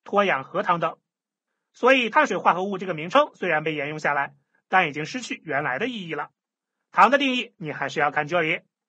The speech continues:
接下来咱说说糖的分类。糖类根据其能否水解以及水解产物的多少来分类，可以分为单糖、双糖和多糖。单糖是不能再水解的简单糖类，比如葡萄糖和果糖，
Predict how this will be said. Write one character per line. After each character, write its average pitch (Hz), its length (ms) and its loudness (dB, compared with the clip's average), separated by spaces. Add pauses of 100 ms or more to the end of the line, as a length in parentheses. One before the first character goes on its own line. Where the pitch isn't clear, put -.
(580)
接 262 120 -2
下 262 100 10
来 247 260 10
咱 185 160 -2
说 180 140 -2
说 180 140 -2
糖 160 160 -4
的 170 80 -6
分 226 140 0
类。 277 200 2 (760)
糖 240 200 6
类 254 180 10
根 277 160 0
据 262 100 -2
其 - 160 -6
能 226 220 -2
否 220 100 4
水 185 160 -2
解 185 240 -6 (180)
以 196 140 -6
及 190 180 -4
水 214 200 -2
解 240 140 2
产 165 200 -2
物 175 60 -6
的 180 100 0
多 185 140 0
少 170 180 -2
来 147 120 -2
分 180 160 -2
类， 180 180 -2 (400)
可 208 160 -2
以 202 80 0
分 214 160 2
为 196 180 4
单 294 160 2
糖、 190 320 4 (220)
双 190 220 0
糖 175 360 0
和 - 160 -6
多 277 160 -2
糖。 143 260 -4 (680)
单 247 160 6
糖 202 220 6
是 214 120 -2
不 214 160 -4
能 214 180 0
再 202 140 2
水 196 140 -4
解 185 120 -6
的 202 100 -4
简 180 180 -6
单 170 160 0
糖 170 180 -2
类， 175 200 -2 (300)
比 202 100 -6
如 240 160 -2
葡 - 120 -2
萄 269 140 8
糖 208 160 4
和 269 80 4
果 139 240 -8
糖， 156 280 4